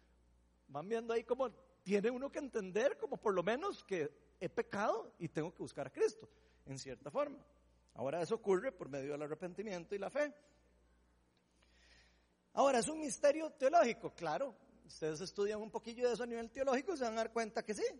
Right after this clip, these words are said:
es todo un misterio esto de la fe y el arrepentimiento. De hecho, en el libro de Grudem, ustedes lo pueden leer si quieren, ahí, ahí habla un, hay un capítulo y todo que habla una parte de esto, del misterio de cómo la fe y cómo el arrepentimiento son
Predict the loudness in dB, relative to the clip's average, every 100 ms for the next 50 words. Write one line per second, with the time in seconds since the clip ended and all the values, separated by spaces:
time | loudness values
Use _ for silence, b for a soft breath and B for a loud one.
0 | -8 -6 -2 -2 -2 -4 -6 -6 -2 0
1 | 2 0 0 -2 -2 0 -2 -2 -4 -6
2 | -8 -6 -8 -8 -18 -20 b b b _
3 | _ -6 -4 -4 -6 -4 -2 -2 -2 0
4 | -2 -2 -8 -10 -8 -4 -4 -4 -4 -6
5 | -8 -4 -2 -2 -4 -10 -10 -10 -8 -6
6 | -4 -2 -4 -6 -18 -12 -8 -6 -8 -10
7 | -8 -8 -8 -12 -8 -8 -6 -4 -4 -6
8 | -4 -4 -4 -2 -2 -2 -12 -14 _ b
9 | b b b b -4 -2 -2 -4 0 0
10 | 2 -4 -8 -8 -8 -4 -4 -4 -4 -8
11 | -8 -4 -2 -4 -10 b b b b -12
12 | -4 -2 -2 -2 -2 -4 -4 -6 -6 -6
13 | -6 -8 -8 -8 -8